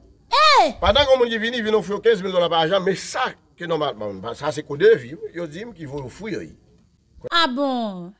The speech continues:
Speaker 1: Eh ben, gen kòb kenz mil dola pa ajan. Imajine nou nan kanal la pèp ayisyen gen.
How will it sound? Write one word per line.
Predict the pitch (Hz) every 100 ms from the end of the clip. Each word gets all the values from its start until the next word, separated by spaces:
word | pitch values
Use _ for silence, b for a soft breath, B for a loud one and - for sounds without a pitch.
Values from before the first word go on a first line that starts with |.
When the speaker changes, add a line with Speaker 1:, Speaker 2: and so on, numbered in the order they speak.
| _
Speaker 1:
Eh | 190
ben, | 175
gen | 170 269
kòb | - 392 392 269 _
kenz | - 294 214
mil | 262 233
dola | 233 226 214
pa | - 208 185 _
ajan. | 226 208 214 226 233 _ _ _ _ _ _ _ _ _ _ _ 240
Imajine | 254 262 220 262
nou | 247 233
nan | 226 233
kanal | 233 220 220
la | 214
pèp | 214 202
ayisyen | 202 202 - - 202
gen. | 190 196